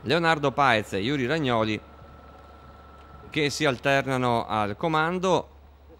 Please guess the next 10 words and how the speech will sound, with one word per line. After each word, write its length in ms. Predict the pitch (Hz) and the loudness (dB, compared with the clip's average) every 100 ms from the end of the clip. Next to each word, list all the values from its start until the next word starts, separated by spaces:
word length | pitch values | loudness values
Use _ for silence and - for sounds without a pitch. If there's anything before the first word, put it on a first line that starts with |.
| - - | -20 -12
decisi 500 | 107 107 127 127 113 | -8 -6 -4 -4 0
ad 80 | 107 | 0
essere 280 | 110 110 | 0 -2
protagonisti 720 | 101 147 160 151 131 135 - 113 | 0 -2 0 0 0 -2 -2 -4
di 120 | 101 | -2
questa 460 | 107 101 104 98 - - - - - - - | -4 -4 -2 -2 -4 -8 -10 -10 -10 -10 -8
gara 400 | - 120 117 165 | -2 2 2 2
e 80 | 113 | -2
di 140 | 92 92 | -4 -6
queste 360 | 98 101 98 | -6 -6 -8